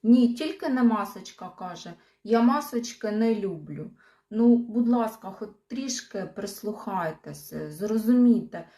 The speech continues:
От дивіться, е, коли ви, е, хочете схуднути, наприклад,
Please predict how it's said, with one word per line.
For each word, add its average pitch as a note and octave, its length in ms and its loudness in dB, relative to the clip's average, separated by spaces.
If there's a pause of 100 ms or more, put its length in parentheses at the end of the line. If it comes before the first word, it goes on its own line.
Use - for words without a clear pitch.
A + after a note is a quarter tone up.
(160)
От F#3 160 -14
дивіться, G#3 640 -2 (380)
е, D#3+ 520 -12 (180)
коли A#3+ 320 4
ви, G3+ 420 -4 (420)
е, D#3 480 -10
хочете A#3+ 500 -4
схуднути, D#3 760 -10
наприклад, - 720 -12